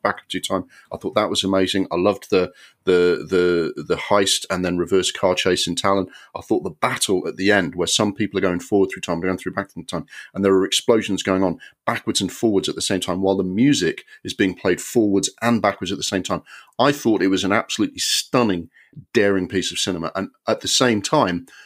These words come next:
I totally understand why a lot of people, for entirely valid reasons, would be very pissed off by it. What I would say is, is that over time, I, I think that more people are gonna revisit this film and more people are gonna go back over it and, and will,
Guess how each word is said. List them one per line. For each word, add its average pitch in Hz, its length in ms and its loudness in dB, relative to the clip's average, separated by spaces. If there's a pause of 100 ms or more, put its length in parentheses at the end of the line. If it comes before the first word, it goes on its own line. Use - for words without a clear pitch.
(140)
I 95 100 0
totally 127 500 2
understand 98 640 -2 (300)
why 95 340 2
a 101 40 0
lot 113 180 4
of - 120 -8
people, 101 280 -4
for 98 180 0
entirely 113 440 0
valid 104 260 0
reasons, 101 460 0
would 87 200 -2
be 90 300 0 (400)
very 92 360 0
pissed 87 280 -6
off 95 180 -2
by 69 160 -6
it. - 80 -16 (120)
What 117 260 2
I 110 40 4
would 135 220 0
say 120 260 2
is, 92 160 0
is 87 120 -8
that - 160 -6
over 131 240 0
time, 104 500 -4 (1700)
I, 120 260 4
I 123 120 4
think 123 280 -2
that - 200 -10
more 131 480 2
people 120 380 0
are 92 40 2
gonna 95 180 -2
revisit 92 420 -2
this - 140 -8
film 82 240 -8
and 85 80 -8
more 104 280 2
people 98 280 -2
are 87 40 -6
gonna 87 140 -4
go 90 140 0
back 92 240 -4
over 85 240 -2
it - 80 -8
and, 85 240 -10
and 87 320 -6
will, 95 440 0